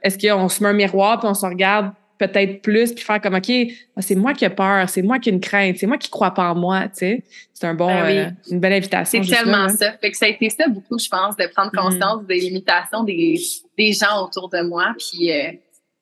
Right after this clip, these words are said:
Speaker 2: ouais, prendre conscience des limitations des gens autour de moi, puis de qu'est-ce que mon, mon rêve faisait ressortir en eux,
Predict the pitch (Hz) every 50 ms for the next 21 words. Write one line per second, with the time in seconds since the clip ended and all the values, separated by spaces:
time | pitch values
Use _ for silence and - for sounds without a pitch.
0 | _ _ _ - 220 233 262 247 226 - - - - - - 220 208 196 - 220
1 | 220 208 214 202 196 196 196 196 196 185 185 - - - 208 190 190 190 196 196
2 | 202 190 196 196 196 190 185 175 175 175 185 202 214 - - - - 175 170 170
3 | 160 151 156 - - 196 - - 202 190 185 180 175 190 190 196 214 - - _
4 | 214 208 208 214 214 208 - 196 185 190 208 202 - - 185 180 185 180 185 196
5 | 185 - 185 165 - _ 214 208 190 202 180 170 175 175 175 190 247 262 -